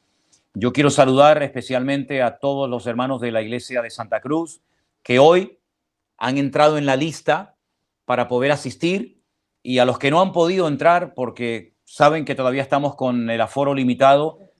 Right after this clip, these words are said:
que el Señor les bendiga, les mando un saludo y espero que esté también llegando bien la señal a vuestros hogares para que juntos,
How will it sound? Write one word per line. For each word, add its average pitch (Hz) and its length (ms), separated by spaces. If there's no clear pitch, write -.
que 143 100
el 127 60
Señor 135 320
les 151 120
bendiga, 151 580
les 113 200
mando 143 240
un 147 80
saludo 151 640
y 113 120
espero 135 360
que 120 420
esté 135 300
también 135 580
llegando 135 520
bien 151 340
la 127 100
señal 127 380
a 131 40
vuestros 120 360
hogares 127 480
para 120 240
que 120 140
juntos, 170 760